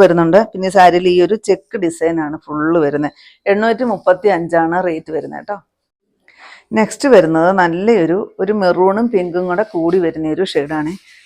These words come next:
ഇതാണ് ഈ സാരിയിലെ ഡിസൈൻ വരിക. തീരെ ചെറുതായിട്ട് വരുന്ന ഒരു ചെക്ക് ഡിസൈൻ. സിൽവർ ത്രെഡ് ആണ് ഫുൾ, ആ, ഒരു ബോഡി പോർഷൻ ഫുൾ ആ ഒരു ചെക്ക് ഡിസൈൻ വരും. പല്ലു ഇതാണ് വരിക. നല്ലൊരു എലഗന്റ് ലുക്ക് ആണ് ട്ടോ ഈ സാരിക്ക്.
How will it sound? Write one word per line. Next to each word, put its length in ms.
ഇതാണ് 320
ഈ 100
സാരിയിലെ 500
ഡിസൈൻ 340
വരിക. 200
തീരെ 440
ചെറുതായിട്ട് 540
വരുന്ന 260
ഒരു 80
ചെക്ക് 320
ഡിസൈൻ. 320
സിൽവർ 380
ത്രെഡ് 300
ആണ് 240
ഫുൾ, 180
ആ, 40
ഒരു 120
ബോഡി 280
പോർഷൻ 320
ഫുൾ 180
ആ 20
ഒരു 180
ചെക്ക് 200
ഡിസൈൻ 360
വരും. 180
പല്ലു 320
ഇതാണ് 320
വരിക. 180
നല്ലൊരു 520
എലഗന്റ് 440
ലുക്ക് 260
ആണ് 180
ട്ടോ 160
ഈ 120
സാരിക്ക്. 420